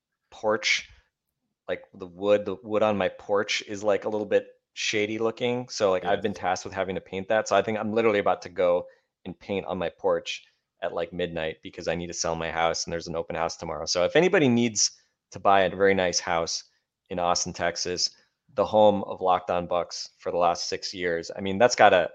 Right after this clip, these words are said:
Speaker 1: that's gotta be worth an extra ten percent, something like that, right? Uh, hit me up on Twitter. Uh, <laughs> I'll put you in touch with my real estate agent. So, uh, so anyway, yeah.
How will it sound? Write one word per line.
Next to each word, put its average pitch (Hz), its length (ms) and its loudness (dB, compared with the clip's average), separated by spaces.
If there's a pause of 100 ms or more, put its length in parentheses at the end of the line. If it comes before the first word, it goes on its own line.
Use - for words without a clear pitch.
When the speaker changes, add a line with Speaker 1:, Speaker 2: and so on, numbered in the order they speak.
(200)
Speaker 1:
that's 113 160 0
gotta 104 160 6
be 95 80 2
worth 87 180 -2
an 87 60 -4
extra 85 200 -8
ten 87 200 -6
percent, - 400 -8
something 98 260 -6
like 67 140 -12
that, 71 200 -8
right? 85 260 0 (420)
Uh, 87 380 6 (1000)
hit 101 200 -8
me 95 120 0
up 82 120 -2
on 85 140 -2
Twitter. 87 440 0 (200)
Uh, 87 320 0
<laughs> - 520 -8
I'll 165 100 4
put - 380 -8
you 143 60 -4
in 127 120 -2
touch - 340 -4
with 117 120 -12
my 113 120 -2
real 110 260 -2
estate 98 380 -10
agent. 104 420 -10 (420)
So, 98 440 -2 (340)
uh, 90 460 0 (100)
so - 160 -2
anyway, 98 320 2
yeah. 90 280 0